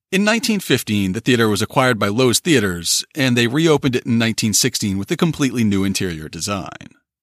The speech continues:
The Orpheum was at first a combination vaudeville and movie theater, and later a straight first-run movie house. In nineteen seventy-one, the Orpheum closed as a movie theater and reopened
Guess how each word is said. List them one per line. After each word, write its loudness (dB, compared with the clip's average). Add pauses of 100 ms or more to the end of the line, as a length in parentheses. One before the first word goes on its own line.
(920)
The -2
Orpheum 2
was 2
at -6
first 2
a -4
combination 2
vaudeville 2
and -2
movie 2
theater, -8 (100)
and 2
later 2
a 2
straight 0
first-run -2
movie -2
house. -10 (1080)
In 4
nineteen 2
seventy-one, 0
the -2
Orpheum 0
closed 0
as -4
a -2
movie 2
theater 0 (140)
and -4
reopened 2